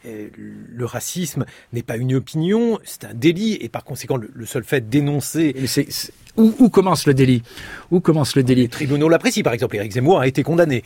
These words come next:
Speaker 2: Oui, d'accord, mais, euh, vous savez, une fois, on m'a remis un accessit au prix de l'humour politique.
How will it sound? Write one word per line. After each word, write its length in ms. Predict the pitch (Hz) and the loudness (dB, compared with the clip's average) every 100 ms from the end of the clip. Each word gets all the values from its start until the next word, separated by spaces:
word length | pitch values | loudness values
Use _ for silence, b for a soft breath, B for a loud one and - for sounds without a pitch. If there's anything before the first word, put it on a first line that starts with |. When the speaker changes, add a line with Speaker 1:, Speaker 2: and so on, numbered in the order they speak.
| - | 2
Speaker 2:
Oui, 200 | 135 285 | 4 4
d'accord, 400 | 120 147 151 117 | 2 4 4 4
mais, 280 | 127 123 - B B | 4 2 0 B B
euh, 360 | 131 127 120 104 | 0 4 2 0
vous 440 | - - - - | -8 -16 -16 -2
savez, 160 | - 175 | 4 4
une 80 | 151 | 6
fois, 160 | 185 | 4
on 40 | 170 | 6
m'a 100 | 139 | 4
remis 300 | 131 147 160 | 4 4 4
un 80 | |
accessit 540 | 139 - 143 - 170 - | 4 2 2 2 2 4
au 100 | 139 | 4
prix 180 | - 170 | 6 2
de 40 | |
l'humour 240 | 135 151 151 | 4 4 4
politique. 540 | 139 127 - 113 - | 2 2 -2 -6 -6